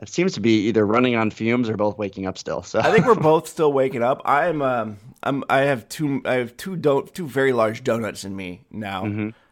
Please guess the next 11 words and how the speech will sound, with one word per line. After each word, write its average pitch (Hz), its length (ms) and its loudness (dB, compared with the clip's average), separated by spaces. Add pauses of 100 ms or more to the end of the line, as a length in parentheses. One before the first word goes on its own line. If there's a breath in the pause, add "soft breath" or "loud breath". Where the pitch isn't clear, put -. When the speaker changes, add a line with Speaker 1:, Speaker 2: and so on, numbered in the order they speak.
(140)
Speaker 2:
Um, 87 540 -6 (120)
you 101 140 -12
know, 85 260 -10 (160)
and, 101 380 -6
and 92 280 -8
haven't 113 260 -6
had 117 120 -6
much 110 220 -6
coffee 92 380 -6
yet. 92 340 -10 (460 soft breath)
Uh, 104 400 -2